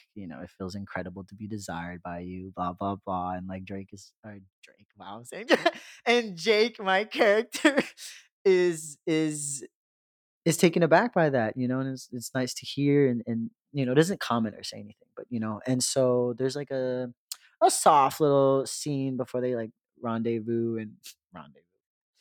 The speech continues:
Like, keeping it P G, but not, I don't know what I'm doing. Okay, anyway, there's this, they, I, what am I saying? Anyway, so I, since I don't have my surgery, it was a, 'cause there was a, um, fu-, an intis-,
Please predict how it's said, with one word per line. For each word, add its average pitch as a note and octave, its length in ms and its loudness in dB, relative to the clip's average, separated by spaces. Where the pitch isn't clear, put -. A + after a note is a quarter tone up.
Like, B3+ 220 2
keeping G3+ 320 2
it G3+ 160 8
P G3 160 2
G, E3+ 160 0
but F3 180 2
not, C#3 280 2
I A#3 100 8
don't A#3+ 120 6
know F#3 100 8
what E3 100 6
I'm D#3 140 4
doing. D3+ 160 2
Okay, F3 360 6
anyway, F3+ 360 2
there's F3+ 200 -2
this, F#3 340 -6
they, E3 280 4
I, - 80 -4
what C#3+ 180 -2
am C3+ 80 -2
I B2 60 -4
saying? A2+ 300 -8
Anyway, G#3 240 8
so D#3+ 140 4
I, D#3+ 80 8
since F#3 220 2
I F3+ 100 10
don't D#3 260 6
have F#3 160 4
my D#3+ 140 2
surgery, C3+ 440 2
it C3+ 40 6
was C#3 220 4
a, C#3+ 340 10
'cause D#3 160 4
there E3+ 120 10
was F3 200 6
a, D#3 260 8
um, B2+ 400 2
fu-, A3 100 2
an E3 160 8
intis-, E3 420 2